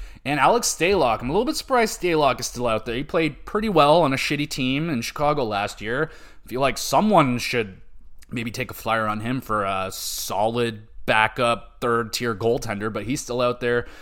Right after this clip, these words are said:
Martin Jones and Halak, I'm not overly surprised that they're still out there.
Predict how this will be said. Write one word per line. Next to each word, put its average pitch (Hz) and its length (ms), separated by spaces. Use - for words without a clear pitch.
Martin 185 300
Jones 170 540
and 135 240
Halak, 127 440
I'm 127 60
not 120 220
overly 104 400
surprised 101 500
that 107 160
they're 107 340
still 110 300
out 101 220
there. 104 240